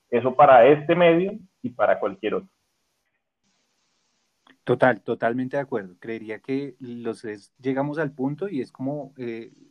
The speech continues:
Speaker 2: el gran análisis y reflexión para compartir con todos. Y adicional, eh, el propio análisis que hacía la usuaria. Ella me compartía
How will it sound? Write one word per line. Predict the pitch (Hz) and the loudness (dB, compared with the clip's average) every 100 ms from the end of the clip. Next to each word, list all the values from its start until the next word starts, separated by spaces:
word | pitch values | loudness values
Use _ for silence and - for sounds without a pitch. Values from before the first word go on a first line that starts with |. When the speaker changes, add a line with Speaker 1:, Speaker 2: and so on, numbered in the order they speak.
| _ | _
Speaker 2:
el | 110 | -18
gran | 101 107 107 | -10 -10 -8
análisis | 113 123 127 131 135 139 | -6 -4 -4 -6 -8 -14
y | 131 | -14
reflexión | 117 104 104 98 113 107 131 _ _ _ _ _ _ _ | -14 -12 -14 -12 -12 -12 -16 _ _ _ _ _ _ _
para | 120 120 | -4 -4
compartir | 127 117 107 98 - 101 | -6 -8 -8 -10 -12 -16
con | - 120 | -10 -10
todos. | 117 135 147 220 - _ _ _ _ _ _ _ _ _ _ _ | -4 -2 -2 -6 -16 _ _ _ _ _ _ _ _ _ _ _
Y | 139 139 | 0 2
adicional, | 127 127 135 123 123 120 123 135 _ | 4 0 -2 -4 -2 -4 -4 -12 _
eh, | 147 156 156 156 151 147 _ _ _ | -12 -10 -10 -8 -10 -12 _ _ _
el | 139 131 _ | -8 -8 _
propio | - 127 123 147 | -8 -8 -4 -4
análisis | 160 151 156 151 | -4 -10 -10 -12
que | 151 | -10
hacía | 139 127 110 | -10 -8 -10
la | 113 | -8
usuaria. | 123 _ - 87 92 _ _ | -10 _ -10 -10 -16 _ _
Ella | - 120 | -16 -10
me | 127 156 | -10 -10
compartía | 151 147 131 - _ 113 113 | -12 -10 -10 -12 _ -10 -10